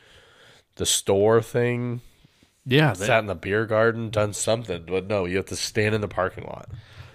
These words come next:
Speaker 2: Yeah, that, I, yeah, I agree with that. That's fucking dumb. They should have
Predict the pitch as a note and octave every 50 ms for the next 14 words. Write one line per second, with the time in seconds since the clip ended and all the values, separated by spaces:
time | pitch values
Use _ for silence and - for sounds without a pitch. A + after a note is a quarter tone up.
0 | - - C#3+ C#3+ C3+ A#2+ A#2 A2 A#2 C3+ B2 B2+ C3+ C3 B2+ B2+ C3 - B2 A2+
1 | G#2+ B2 C3+ A#2+ A2+ A2+ G#2+ G2+ F#2+ F2+ F2 - F2 F2 F2 - F#2+ G#2 G2 -
2 | - - D3+ C#3+ - A#2 G#2 F#2 - F#2 F#2 F2+ F2+ F#2 F#2+ - - - A2 G#2
3 | G2 F2+ - - -